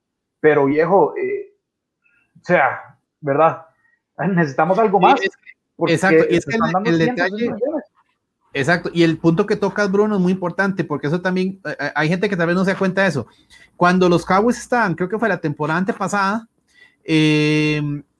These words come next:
Speaker 2: estaban con marca de cuatro y uno contra equipos de quinientos para abajo en registro,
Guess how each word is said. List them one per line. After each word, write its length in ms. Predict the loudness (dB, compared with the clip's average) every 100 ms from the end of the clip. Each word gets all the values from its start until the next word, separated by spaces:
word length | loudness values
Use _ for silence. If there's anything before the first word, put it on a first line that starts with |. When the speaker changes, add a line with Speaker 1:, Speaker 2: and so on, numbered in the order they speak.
| _ -6
Speaker 2:
estaban 360 | -2 2 2
con 180 | 2 2
marca 240 | 2 2 0
de 80 | 0
cuatro 300 | 0 0 2
y 120 | 4
uno 380 | 4 2 -2 -6
contra 300 | -2 0 0
equipos 360 | -2 -2 -2 -4
de 140 | -4
quinientos 480 | -4 -2 0 -2 -6
para 180 | -4 0
abajo 200 | 0 0
en 80 | 0
registro, 580 | 0 2 0 0 -8